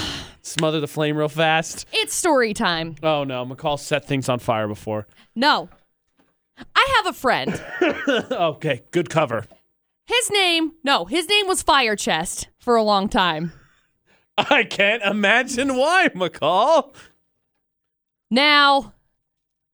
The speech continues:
Speaker 2: I think they were at scout camp because
Speaker 1: Seems
Speaker 2: scout
Speaker 1: likely.
Speaker 2: camp,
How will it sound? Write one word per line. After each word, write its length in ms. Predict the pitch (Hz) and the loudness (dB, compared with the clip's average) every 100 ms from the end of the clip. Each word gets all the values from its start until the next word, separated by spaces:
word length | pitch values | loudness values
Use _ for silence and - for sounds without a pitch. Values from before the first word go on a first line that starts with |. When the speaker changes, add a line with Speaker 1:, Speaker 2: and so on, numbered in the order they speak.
| _ _ _ - | _ _ _ -8
Speaker 2:
I 80 | 247 | -2
think 220 | - 339 | 0 2
they 80 | 403 | 2
were 140 | 381 | 2
at 120 | 359 | 0
scout 360 | - 339 285 240 | 0 2 2 2
camp 400 | 240 202 196 226 - - _ _ _ _ _ _ - | -2 0 0 -2 -10 -18 _ _ _ _ _ _ -6
because 360 | 240 285 247 | 2 2 2
Speaker 1:
Seems 400 | - - 240 226 | -2 0 2 4
Speaker 2:
scout 180 | 185 175 | 4 4
Speaker 1:
likely. 260 | 165 151 131 381 | 4 2 4 4
Speaker 2:
camp, 400 | 403 523 - | 4 2 -2